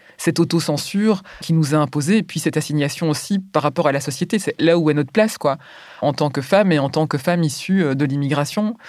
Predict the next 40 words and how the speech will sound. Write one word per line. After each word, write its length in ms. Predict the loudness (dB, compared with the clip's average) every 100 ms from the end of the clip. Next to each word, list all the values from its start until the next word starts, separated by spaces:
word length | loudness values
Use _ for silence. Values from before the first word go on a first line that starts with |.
| -18 -18 -18 -20 -12
Que 80 | -10
ce 180 | -6 -6
soit 400 | -2 0 0 0
nos 240 | 2 2
parents 520 | 2 0 2 2 0 0
ou 80 | 0
la 100 | 0
société, 540 | -2 -4 -2 2 2
on 60 | 2
nous 120 | 2
a 80 | 2
pas 120 | 2
dit, 220 | 2 2
euh, « 140 | 2 0 -6 -2
Allez-y, 460 | 0 2 0 -2 -2
prenez, 420 | -2 0 2 2
euh, 600 | 2 2 0 0 0 -2 -4
exprimez-vous, 800 | -6 0 0 0 0 2 4
euh, 80 | 2
prenez 240 | 0 0 0
votre 180 | -2
place 200 | -2 -2
publiquement. » 580 | -2 -2 -2 2 2 2
Non, 320 | 2 4 2 0
c'est, 360 | -2 -2 -2 -4 -16 -4
ça 140 | 0
a 20 |
été 180 | 0 2
un 160 | 0 0
parcours, 540 | -2 -6 0 0 4
euh, 240 | 4 4 4
assez 260 | 0 0 -2
compliqué. 560 | -4 -4 -2 2 2 0 -10 -16 -16 -16 -18 -6 -4
Après, 340 | -2 2 2
c'est 220 | 4 2
le, 160 | 2 2
le 160 | 2 0
travail 460 | 0 2 4 4
à 60 | 2
faire 360 | 2 2 2